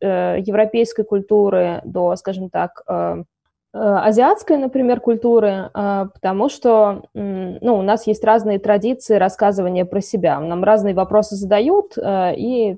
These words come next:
тоже это время может сдвигаться. Там европейцы помнят про себя чуть пораньше, там, с двух с половиной лет начиная, а, м, там, например, китайцы на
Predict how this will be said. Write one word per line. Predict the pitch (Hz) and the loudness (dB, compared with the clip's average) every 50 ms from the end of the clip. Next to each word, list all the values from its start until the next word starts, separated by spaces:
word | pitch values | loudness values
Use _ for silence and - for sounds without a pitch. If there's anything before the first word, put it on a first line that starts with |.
| - _ - | -10 _ -2
тоже | 214 220 202 202 | -2 0 0 -2
это | 190 180 - 190 | -2 -2 -4 -4
время | 180 208 226 233 226 196 185 | 2 4 4 4 4 4 2
может | 196 208 202 202 185 | 2 2 0 0 -6
сдвигаться. | 190 196 196 220 208 196 151 - - - _ | -6 -2 -2 0 0 0 0 -2 -4 -8 _
Там | 165 180 | -6 -4
европейцы | 180 196 208 220 220 220 240 233 226 226 - - _ _ _ _ | -2 0 2 2 2 2 0 0 0 -2 -8 -18 _ _ _ _
помнят | 226 220 214 208 202 196 - | 2 2 2 0 -2 -4 -4
про | - 214 | -4 -4
себя | 202 - 196 208 202 196 | -4 -2 0 0 0 0
чуть | 196 - 220 208 _ _ | 0 -6 -8 -8 _ _
пораньше, | 208 185 185 180 180 175 170 - - - 240 285 381 415 415 - - 240 214 202 202 - | 2 2 4 4 2 0 -2 -4 -4 -2 -2 -2 -2 -2 -6 -8 -8 -8 -8 -8 -8 -12
там, | - 170 175 175 | -14 -14 -14 -14
с | 180 | -6
двух | - 220 220 | -6 -6 -6
с | - _ | -6 _
половиной | - 208 208 202 202 196 185 175 | -2 -2 -2 -2 -4 -4 -4 -4
лет | 175 175 - - | -6 -6 -8 -10
начиная, | 185 175 - - 185 175 180 170 165 - _ _ _ _ _ _ _ | -18 -18 -16 -16 -14 -12 -12 -12 -12 -14 _ _ _ _ _ _ _
а, | - 175 175 175 175 175 170 | -6 -4 -2 -2 -2 -4 -6
м, | 170 - _ _ - - - - - - - _ _ _ _ | -8 -14 _ _ -20 -20 -20 -20 -20 -20 -20 _ _ _ _
там, | - - - | -20 -20 -16
например, | - 180 180 - - 185 180 175 175 - - 196 - | -14 -16 -14 -12 -12 -8 -6 -6 -6 -6 -8 -12 -10
китайцы | _ - - 233 269 349 359 - - - 226 214 214 202 196 196 190 | _ -4 -2 0 0 0 -2 -4 -8 -10 -8 -8 -8 -8 -10 -10 -10
на | 202 190 185 185 202 | -10 -10 -10 -12 -14